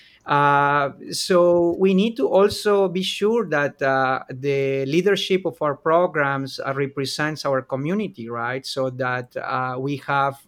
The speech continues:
uh, uh, adequate, uh, representation of I M Gs in leadership positions that can support, uh,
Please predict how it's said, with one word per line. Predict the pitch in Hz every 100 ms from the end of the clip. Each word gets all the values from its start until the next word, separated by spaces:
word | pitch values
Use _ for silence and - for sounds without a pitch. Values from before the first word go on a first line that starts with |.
| -
uh, | 135 131 131 131 - _ _ _ _ -
uh, | 131 131 127 127 120 - -
adequate, | - 135 147 143 147 143 147 143 139 -
uh, | 131 135 135 131 - 139
representation | 143 - 139 143 131 139 143 - 135 127
of | 127 123
I | 131 135
M | 135 131
Gs | 127 139 135 135
in | 135 131
leadership | 135 143 131 139 131
positions | 123 - 151 - 127 127 127
that | 127 123 123 -
can | 139 131 131 127
support, | 131 135 127 170 185 147 123 - -
uh, | 127 123